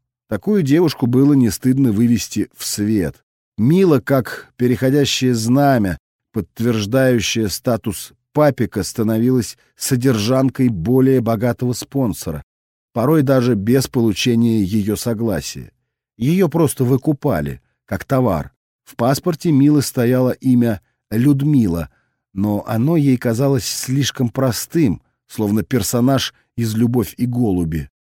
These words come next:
А ухажеры Милы считали, что она девушка непростая, и имя у нее должно быть непростое. И все же она мне нравилась. Там, где-то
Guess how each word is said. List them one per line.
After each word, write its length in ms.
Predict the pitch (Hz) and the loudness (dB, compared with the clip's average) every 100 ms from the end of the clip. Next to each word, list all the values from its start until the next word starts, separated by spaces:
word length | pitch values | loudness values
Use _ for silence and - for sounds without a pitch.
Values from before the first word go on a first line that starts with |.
| _ _ | _ _
А 140 | - 95 | -4 -4
ухажеры 640 | 90 101 90 131 151 135 | -2 -4 -2 0 2 2
Милы 320 | 107 98 90 | 2 0 -2
считали, 580 | - - 92 117 127 123 | -2 -4 -4 -2 -2 -2
что 440 | - - 107 101 | -4 -6 -4 -4
она 340 | - 98 104 131 | -4 -4 -2 -2
девушка 600 | 95 110 123 113 - 117 | -2 0 0 0 -2 -2
непростая, 920 | 113 120 127 - - 95 92 82 76 _ _ _ - | -2 -2 -4 -4 -6 -4 -4 -4 -8 _ _ _ -6
и 180 | 113 - | -6 -4
имя 400 | 160 175 165 135 | -2 0 2 2
у 80 | 117 | 2
нее 240 | 107 101 120 | 2 0 0
должно 480 | 117 98 82 104 | -2 -2 -4 -4
быть 280 | 110 117 - _ _ - | -2 -4 -6 _ _ -2
непростое. 1000 | 104 107 117 113 - - 87 76 69 - _ _ _ _ _ _ - | -2 0 -2 -4 -4 -4 -4 -4 -8 -18 _ _ _ _ _ _ -8
И 60 | 135 | -8
все 300 | - 196 170 | -4 -2 0
же 180 | 131 | 2
она 240 | 110 113 123 | 2 2 2
мне 240 | 104 110 | 2 0
нравилась. 720 | 95 98 90 71 62 - - _ _ _ _ _ _ _ - | -2 -4 -4 -6 -10 -16 -20 _ _ _ _ _ _ _ -4
Там, 400 | 185 175 131 80 - | 2 2 2 -2 -8
где-то 800 | 107 98 98 131 123 110 90 69 | -10 -6 -2 0 0 -2 -2 -6